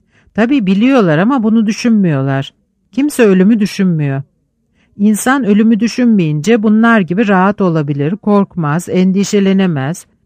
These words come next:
Her şeyi olağan karşılar, bir şey yapması gerektiğini düşünemez. Önünde duran çekirdeklere bakıyordu.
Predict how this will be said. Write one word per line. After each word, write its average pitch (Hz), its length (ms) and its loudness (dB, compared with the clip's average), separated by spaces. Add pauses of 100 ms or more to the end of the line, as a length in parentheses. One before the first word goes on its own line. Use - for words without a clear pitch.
(420)
Her 277 220 -2
şeyi 233 320 -2
olağan 233 480 2
karşılar, 156 800 -2 (280)
bir 226 60 -6
şey 285 260 0
yapması 196 460 -2
gerektiğini 196 600 0
düşünemez. 175 720 -2 (840)
Önünde 247 440 2
duran 214 280 0
çekirdeklere 208 800 -2
bakıyordu. 143 680 -2